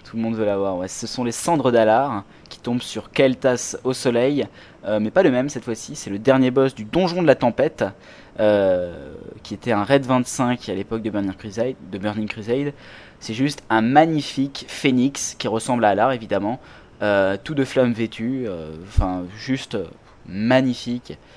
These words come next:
Euh, il laisse une traînée aussi un peu jaunâtre, euh,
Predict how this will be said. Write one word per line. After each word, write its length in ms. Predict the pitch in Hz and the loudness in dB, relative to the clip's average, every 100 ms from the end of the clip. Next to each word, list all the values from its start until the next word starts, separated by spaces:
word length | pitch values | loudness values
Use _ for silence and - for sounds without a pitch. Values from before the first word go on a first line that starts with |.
| - - _ - | -20 -20 _ -12
Euh, 240 | 87 87 - | -8 -8 -10
il 180 | - 98 | -14 -2
laisse 240 | 113 120 - | 0 0 0
une 140 | 117 | -4
traînée 420 | - - 123 131 | -4 -2 2 2
aussi 460 | 120 110 - 117 120 | 0 -2 -8 -4 -4
un 80 | 110 | -4
peu 180 | 120 | -4
jaunâtre, 640 | 117 110 123 123 123 - 110 | -4 0 2 4 2 0 -2
euh, 320 | 101 92 92 | -2 -2 -6